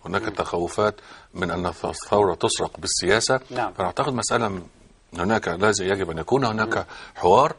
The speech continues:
Speaker 2: نعم.
Speaker 1: وحوار، آه، جدي،
Speaker 2: مم.
Speaker 1: آه، في تحديات كثيرة،
Speaker 2: مم.
Speaker 1: أهمها مسألة السلاح، مسألة ال-، الاتفاق ع-، النظام السياسي القادم.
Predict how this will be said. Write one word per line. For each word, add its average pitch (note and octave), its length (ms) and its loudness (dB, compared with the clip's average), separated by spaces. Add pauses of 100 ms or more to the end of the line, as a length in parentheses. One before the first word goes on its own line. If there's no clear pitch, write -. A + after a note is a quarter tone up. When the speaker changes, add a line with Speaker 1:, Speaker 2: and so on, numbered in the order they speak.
(220)
Speaker 2:
نعم. - 100 -12
Speaker 1:
وحوار، G#2 440 0 (220)
آه، D#2+ 340 -4
جدي، B2 480 0
Speaker 2:
مم. G#2 60 -14 (300)
Speaker 1:
آه، E2 540 -2
في G#2+ 100 -2
تحديات F2+ 400 0
كثيرة، D3 440 0 (100)
Speaker 2:
مم. F#2+ 300 -12
Speaker 1:
أهمها G2+ 220 0
مسألة F#2 380 -2 (200)
السلاح، E2 640 -2
مسألة F#2+ 380 -4 (400)
ال-، D#2+ 380 -6
الاتفاق D#2 800 0 (180)
ع-، G2+ 100 2 (120)
النظام D#2+ 760 -2
السياسي G2 520 -2
القادم. B2 540 -2